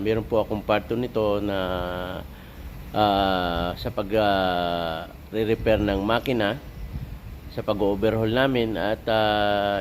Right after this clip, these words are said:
isusunod ko po yun. So, muli po, marami pong salamat sa walang sawa niyong panonood ng, ah, video ko at,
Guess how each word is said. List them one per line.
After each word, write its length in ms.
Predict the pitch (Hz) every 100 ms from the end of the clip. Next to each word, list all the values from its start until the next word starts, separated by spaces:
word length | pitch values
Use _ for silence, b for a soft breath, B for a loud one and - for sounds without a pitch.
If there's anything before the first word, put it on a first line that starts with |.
| -
isusunod 400 | - 113 120 101
ko 160 | 107
po 160 | - 98
yun. 160 | 87 - B B -
So, 240 | 143 139
muli 320 | 139 156 170
po, 160 | 185 180
marami 320 | 135 135 135
pong 240 | 131 135
salamat 400 | 143 131 123 120
sa 240 | 117 - 117
walang 240 | 113 113
sawa 320 | 120 110 110
niyong 240 | 107 107 104
panonood 480 | 107 104 98 98 98
ng, 240 | 101 98 98
ah, 240 | 95 95
video 320 | 98 127 151
ko 320 | 147 135 131 110
at, 320 | 92 104